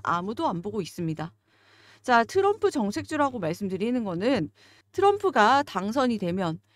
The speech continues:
이 신약 승인 규제를 완화하는 정책을 펼 거기 때문에 이 신약 개발하는 바이오텍에게는 굉장히 큰 호재예요. 그리고 국내에는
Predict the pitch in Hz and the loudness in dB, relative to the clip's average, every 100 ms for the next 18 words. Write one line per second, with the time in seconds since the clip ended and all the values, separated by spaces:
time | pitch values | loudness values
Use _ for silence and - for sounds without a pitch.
0 | _ _ 202 208 370 359 381 381 - 339 | _ _ -4 -2 -2 2 2 2 -2 -4
1 | 330 330 240 185 220 214 160 160 190 180 | -2 -2 -4 -2 0 2 0 0 -2 -4
2 | 160 202 175 175 262 214 208 - 381 370 | -6 -6 -6 -4 -2 -2 -4 -4 -4 -2
3 | 349 349 349 _ 320 330 294 185 226 160 | -2 -2 -4 _ -4 -2 -2 -2 -2 -4
4 | _ _ _ - 233 - 349 381 349 349 | _ _ _ -10 -6 -4 -4 0 -2 -2
5 | - 190 196 196 226 214 196 294 320 160 | -4 -2 0 0 0 -2 0 0 0 -4
6 | 156 208 208 208 196 165 202 247 180 175 | -2 -4 -4 -4 -4 -4 -4 -4 -4 -4
7 | 214 330 302 - - 277 262 294 349 254 | -2 0 0 -4 -4 -2 -2 -6 -2 -2
8 | 151 156 - _ - - - 262 269 269 | -2 -6 -10 _ -20 -20 -6 -2 -2 -4
9 | - 240 277 285 233 285 339 | -2 2 4 4 2 0 -2